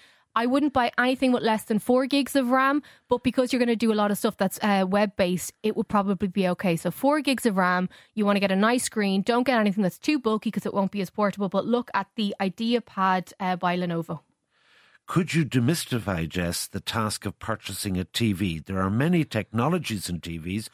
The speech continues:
Speaker 2: also different ways of receiving programs, cable, fibre, satellite,
Speaker 1: Mm.
Speaker 2: internet only. I'd like to be able to record my own storage, such as hard disk.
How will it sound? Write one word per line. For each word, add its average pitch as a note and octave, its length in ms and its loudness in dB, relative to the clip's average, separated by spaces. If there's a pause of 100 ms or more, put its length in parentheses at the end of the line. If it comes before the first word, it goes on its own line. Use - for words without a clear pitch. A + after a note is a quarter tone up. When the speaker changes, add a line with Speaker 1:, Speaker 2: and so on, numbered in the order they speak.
(220)
Speaker 2:
also C3+ 260 -2
different A#2+ 340 -4
ways A2+ 220 -2
of G2 80 -8
receiving G#2+ 440 -2
programs, G#2+ 440 -4
cable, G2+ 360 -2
fibre, G#2 400 -4
satellite, G#2 480 0
Speaker 1:
Mm. F#3+ 80 2
Speaker 2:
internet A2 400 -2
only. G#2+ 280 -2 (220)
I'd G#2 140 -2
like B2+ 180 -2
to - 60 -12
be B2 100 0
able A2 120 -2
to G#2+ 140 -6
record G#2 340 -4
my G#2+ 140 0
own D3+ 180 2
storage, G2 540 -4 (180)
such - 300 -4
as A2+ 140 -4
hard G#2 440 -4
disk. - 400 -6